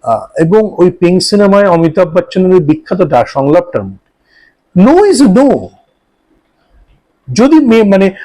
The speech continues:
আমরা মানে, মানে, মানে কে-, কেউ যেন দেখলাম যে, আহ, মানে আমি নাম করতে চাই না, কেউ বলেছেন যে কোনো নিষিদ্ধ পল্লীর উল্লেখ করে যে নিষিদ্ধ পল্লীর মতো সংস্কৃতি হয়ে যাচ্ছে। নিষিদ্ধ পল্লীর,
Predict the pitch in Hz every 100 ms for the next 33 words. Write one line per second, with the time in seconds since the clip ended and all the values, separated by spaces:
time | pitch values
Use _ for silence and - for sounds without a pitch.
0 | - 185 220 240 240 233 233 220 220 214
1 | 220 214 220 220 220 226 208 214 220 214
2 | 190 208 202 - _ - 156 156 143 _
3 | _ 160 151 - - 151 143 135 143 185
4 | 147 - 104 175 240 - 240 202 196 185
5 | 196 180 185 180 - - _ 180 175 160
6 | - 170 147 160 165 160 160 151 151 139
7 | 143 143 - 143 135 131 131 - _ 151
8 | - 135 127 131 139 131 127 123 117 120
9 | 139 117 107 - - 104 104 107 110 -
10 | 131 123 - 160 196 196 208 202 226